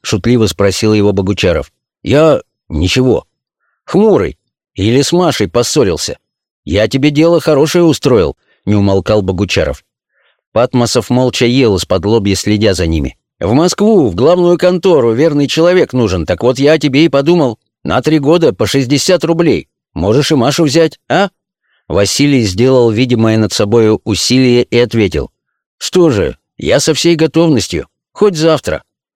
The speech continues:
«Лучше и не надо быть», — согласился Богучаров. «Завтра и поезжай». Василий не ожидал этого и даже опешил. Потом с усилием улыбнулся и выдавил из себя: «После обеда дозвольте только к Маше сбегать».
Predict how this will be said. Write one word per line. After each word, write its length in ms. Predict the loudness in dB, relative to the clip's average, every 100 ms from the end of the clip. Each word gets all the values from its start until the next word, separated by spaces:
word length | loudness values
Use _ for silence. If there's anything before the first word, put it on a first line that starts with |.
| _ _
«Лучше 420 | 0 0 0 0
и 60 | 2
не 120 | 2
надо 280 | 2 2 0
быть», — 180 | 0 -2
согласился 540 | -2 -2 0 -2 -2
Богучаров. 560 | -2 -2 -2 -2 -4 -8 _
«Завтра 400 | 0 0 0 -2
и 60 | 0
поезжай». 540 | 0 0 0 -2 -4 _ _ _ _ _ -6
Василий 600 | -2 -2 0 0 2 2
не 120 | 2
ожидал 560 | 0 0 -2 2 2 2
этого 280 | 0 0
и 100 | 0
даже 300 | 2 0 2
опешил. 520 | -2 0 -2 -2 -8 -10 _ _ _ -6
Потом 280 | -2 0
с 80 | 0
усилием 560 | -2 0 2 2 0 -2
улыбнулся 640 | 0 0 0 2 2 0 0
и 120 | 2
выдавил 400 | 2 0 0 0
из 80 | -2
себя: 320 | -2 -2 -4 _ _ _ _ _ _
«После 400 | -4 -2 0 2
обеда 380 | 2 2 0 0
дозвольте 560 | 0 -2 0 0 0 0
только 380 | 2 0 0
к 60 | -2
Маше 340 | 0 0 -2
сбегать». 480 | -4 -2 -2 -4 -12